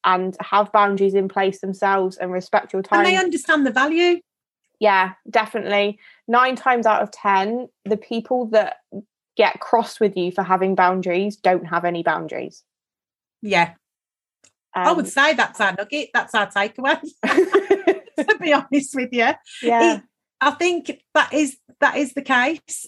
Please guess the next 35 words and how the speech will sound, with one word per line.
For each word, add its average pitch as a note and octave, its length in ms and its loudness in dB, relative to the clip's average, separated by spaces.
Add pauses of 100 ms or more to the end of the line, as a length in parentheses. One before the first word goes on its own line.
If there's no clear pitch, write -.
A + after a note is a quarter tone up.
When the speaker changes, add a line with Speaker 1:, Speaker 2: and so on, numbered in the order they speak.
(160)
Speaker 1:
Yeah. B3 460 2
Speaker 2:
And B3 240 0 (340)
if B3 160 -2
that B3 160 2
is D4+ 160 0
the C4+ 80 -8
case, - 160 -8 (100)
then B3+ 320 2
that's C#4 280 -2
not C4+ 140 -2
your B3 180 0
ideal A3+ 320 -2
client. A#3 480 -4 (280)
Speaker 1:
No. G#3+ 180 -4 (140)
Speaker 2:
So B3+ 80 4 (260)
it's - 200 -4 (120)
okay D#4+ 720 2 (180)
to D4 120 -2
be C#4 200 0
aware C#4 420 2
of B3+ 140 -2
all A3+ 120 -2
these G3 240 -4
things, G#3 140 -8
which F4 220 0
is D4 80 -8
what G#4 220 2
we F#4 140 4
really D4+ 240 0
wanted B3 220 0
to - 80 -12
do A#3+ 140 -4
with B3 80 -6
this A#3+ 160 -4
podcast. E3+ 520 -4